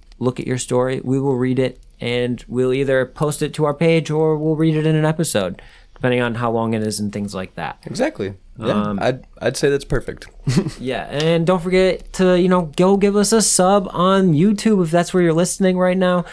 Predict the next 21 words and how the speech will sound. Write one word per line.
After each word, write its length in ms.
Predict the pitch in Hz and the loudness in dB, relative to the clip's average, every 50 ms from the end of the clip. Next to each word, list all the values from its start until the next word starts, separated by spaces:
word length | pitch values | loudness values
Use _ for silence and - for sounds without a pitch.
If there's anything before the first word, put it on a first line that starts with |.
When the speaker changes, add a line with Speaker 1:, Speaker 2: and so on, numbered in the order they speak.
| - - - _ | -16 -20 -20 _
Speaker 1:
Hit 320 | - - 180 190 185 - | -4 0 2 2 2 2
that 260 | - 175 170 165 165 - | 2 2 2 2 0 0
bell, 380 | 170 170 170 165 165 165 165 - - | 2 4 4 4 2 0 -2 -6 -4
hit 220 | - 190 190 185 | -2 0 0 2
that 180 | - 170 156 147 | 2 0 0 0
sub, 320 | - - 160 151 151 143 | -2 0 0 0 0 0
and 80 | 139 139 | -2 -2
hit 200 | 147 165 160 - | -2 -2 -2 0
that 200 | 156 143 127 135 | 0 0 0 0
like. 220 | 143 143 135 - | 0 -2 0 -2
It 60 | 135 | -2
helps 280 | 139 147 160 156 - - | 0 0 0 -2 -2 -2
us 160 | 143 139 - | -4 -4 -2
out 280 | - 127 135 127 - - - | -2 -2 -2 -2 -4 -6 -6
a 200 | - 131 127 120 117 - _ _ - - - - - | -4 -4 -4 -4 -6 -12 _ _ -20 -20 -20 -8 -2
bunch. 460 | 180 196 202 196 160 107 92 - - | -2 0 0 0 -2 -4 -6 -6 -4
Like, 140 | 135 135 143 | -4 -2 2
you 80 | 160 | 2
have 120 | 160 151 135 143 | 2 2 0 0
no 320 | 143 156 160 156 151 156 | 0 2 2 4 4 4
idea 400 | 143 135 127 127 120 107 107 | 2 2 0 0 -2 -2 -4